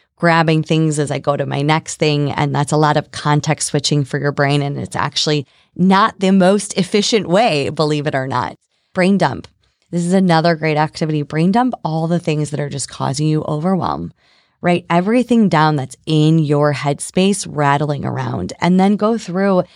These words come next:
and see what things you can automate, eliminate, and delegate in that list.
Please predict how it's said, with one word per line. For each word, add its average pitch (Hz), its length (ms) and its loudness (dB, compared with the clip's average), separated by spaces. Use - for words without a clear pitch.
and 196 180 2
see 214 240 0
what 285 240 2
things 196 340 2
you 180 80 -2
can 165 280 -2
automate, 175 640 2
eliminate, 160 680 2
and 147 200 -4
delegate 156 500 -2
in 151 200 -8
that 120 200 -6
list. - 360 -8